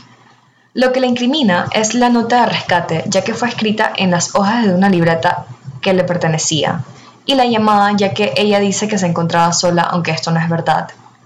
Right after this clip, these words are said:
Porque al final de la llamada, como ya les había mencionado, sí se escucharon unas voces, luego de que le hicieran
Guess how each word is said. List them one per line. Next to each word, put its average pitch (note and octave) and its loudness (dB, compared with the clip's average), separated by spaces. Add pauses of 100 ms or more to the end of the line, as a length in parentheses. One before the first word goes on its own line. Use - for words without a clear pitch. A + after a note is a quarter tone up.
(440)
Porque F#3+ -2 (760)
al A3+ 0
final G#3 0
de A#3 0
la A#3 2
llamada, F#3 2
como F3+ -2
ya E3+ 0
les G3+ 2
había F3 2
mencionado, E3 2
sí - 0
se G#3 0
escucharon E3+ 0
unas E3 2
voces, - -2
luego F3 2
de F3+ 0
que F3 -2
le E3 0
hicieran D#3+ 0